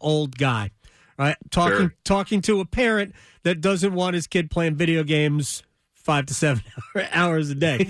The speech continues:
Speaker 2: <laughs>
Speaker 1: So you're
Speaker 2: Yeah,
Speaker 1: a, you're
Speaker 2: yeah.
Speaker 1: a Johnston Community College student right now, right?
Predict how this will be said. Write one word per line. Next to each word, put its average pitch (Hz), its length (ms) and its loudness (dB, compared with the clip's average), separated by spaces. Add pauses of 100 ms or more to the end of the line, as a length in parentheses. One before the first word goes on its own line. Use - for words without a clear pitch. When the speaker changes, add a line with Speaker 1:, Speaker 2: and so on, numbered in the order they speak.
Speaker 2:
<laughs> - 40 -10 (160)
Speaker 1:
So 254 240 2
you're 269 260 2
Speaker 2:
Yeah, 190 120 -2
Speaker 1:
a, - 40 -10
you're 226 160 4
Speaker 2:
yeah. 220 60 0
Speaker 1:
a 202 40 -4
Johnston 262 800 -2
Community 226 680 2
College 202 920 -2
student 196 480 0
right 170 280 2
now, 131 320 -2 (540)
right? 170 320 0